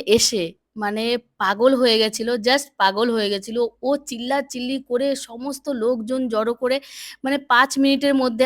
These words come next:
আমাকে দৌড়ে দৌড়ে এমএচএ নিয়ে গেছিল। সেইখানে নিয়ে আমার ট্রিটমেন্ট স্টার্ট করেছিল। ও আমাকে বারবার ডাকছিল, বারবার গাল ধরে ঝাঁকাচ্ছিল, চিল্লাচ্ছিল, ভীষণ কান্নাকাটি করছিল। এই আওয়াজগুলো আমি শুনতে পাচ্ছিলাম, কিন্তু আমি যে আনসার করব,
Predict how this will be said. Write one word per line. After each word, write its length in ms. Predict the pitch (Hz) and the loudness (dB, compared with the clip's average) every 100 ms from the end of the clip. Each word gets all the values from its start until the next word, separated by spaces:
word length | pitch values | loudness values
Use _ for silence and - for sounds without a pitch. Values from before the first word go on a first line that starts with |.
| 247 | 0
আমাকে 300 | 226 233 247 | -4 -4 0
দৌড়ে 360 | 233 240 254 | 2 4 2
দৌড়ে 360 | 240 247 254 277 269 - - - | 2 2 4 4 2 -14 -18 -2
এমএচএ 360 | 240 262 262 | 2 2 2
নিয়ে 220 | 269 254 240 | 2 2 2
গেছিল। 320 | 233 226 226 285 - - _ | 2 0 -2 -2 -4 -20 _
সেইখানে 520 | - 262 262 285 285 | 2 2 2 2 2
নিয়ে 200 | 262 254 | 2 2
আমার 240 | 233 233 226 | 2 0 -2
ট্রিটমেন্ট 440 | 247 262 277 277 262 | -2 -2 2 2 2
স্টার্ট 380 | - - 220 233 | -2 6 6 6
করেছিল। 340 | 226 214 208 196 | 0 0 -2 2
ও 40 | 311 | 6
আমাকে 280 | 302 285 302 | 8 8 8
বারবার 320 | 247 240 262 | 6 6 6
ডাকছিল, 480 | 233 233 - 269 254 | 8 6 4 2 2
বারবার 480 | 220 208 214 226 247 | 2 -2 -2 0 -2
গাল 200 | 220 220 | 2 2
ধরে 180 | 233 254 | 2 0
ঝাঁকাচ্ছিল, 580 | 226 220 240 240 240 247 | 0 -4 -4 -6 -6 -6
চিল্লাচ্ছিল, 640 | - 269 254 247 - 240 | -4 -6 -2 -2 -4 -6
ভীষণ 300 | 208 - 294 294 | -4 -2 -2 0
কান্নাকাটি 500 | 226 233 247 254 269 | -2 -2 -2 -2 -2
করছিল। 360 | 247 220 214 | -2 -4 -6
এই 240 | 220 262 277 | -6 -6 -8
আওয়াজগুলো 460 | - 233 254 254 285 | -6 -4 -4 -6 -6
আমি 100 | 277 | -6
শুনতে 300 | - 294 285 | -4 -4 -4
পাচ্ছিলাম, 440 | 254 208 - 180 180 _ - - - _ | -6 -6 -10 -12 -14 _ -20 -20 -20 _
কিন্তু 300 | 320 302 339 | -2 -2 -2
আমি 240 | 226 247 | -2 -2
যে 140 | 247 277 | -4 -4
আনসার 420 | 226 233 - 285 | -4 -4 -4 -4
করব, 260 | 277 240 | -2 -4